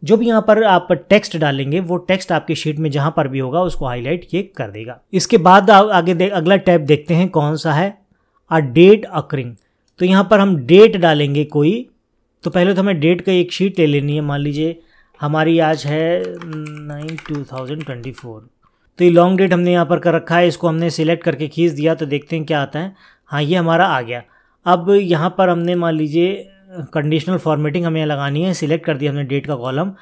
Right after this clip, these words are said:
और यहाँ पर गए और यहाँ पर हमारा a date occurring आ गया ऑप्शन। अब हम यस्टरडे करेंगे तो यस्टरडे पर कोई होगा तो सर्च कर देगा, नहीं होगा तो नहीं कर पाएगा। मान लीजिए हम एक और डेट यहाँ पर ले लेते हैं, यहाँ पर हम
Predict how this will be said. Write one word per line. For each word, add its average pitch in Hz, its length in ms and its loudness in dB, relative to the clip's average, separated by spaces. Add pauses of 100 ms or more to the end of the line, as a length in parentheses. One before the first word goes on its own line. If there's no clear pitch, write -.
(260)
और 160 160 2
यहाँ 156 260 0
पर 165 200 2
गए 156 220 2
और 175 160 2
यहाँ 151 300 -6
पर 165 100 0
हमारा 143 440 -4
a 165 140 -4
date 160 300 -2
occurring 170 460 -6
आ 147 140 -8
गया 131 240 -6
ऑप्शन। 175 320 -6 (460)
अब 165 120 2
हम 185 140 2
यस्टरडे 180 460 2
करेंगे 180 420 0
तो 180 100 -4
यस्टरडे 160 420 0
पर 170 140 0
कोई 175 220 2
होगा 156 320 2
तो 165 140 0
सर्च 151 340 -6
कर 160 140 -4
देगा, 143 260 -4
नहीं 156 280 -4
होगा 156 200 0
तो 156 120 -6
नहीं 151 260 -4 (420)
कर 160 100 0
पाएगा। 147 400 0
मान 170 200 0
लीजिए 175 220 0
हम 175 100 -2
एक 170 160 -2
और 180 140 4
डेट 160 220 -2
यहाँ 139 200 -6
पर 139 160 -6
ले 139 140 -4
लेते 135 260 -8
हैं, 156 300 -8 (1120)
यहाँ 147 220 -4
पर 165 160 -4
हम 185 200 -6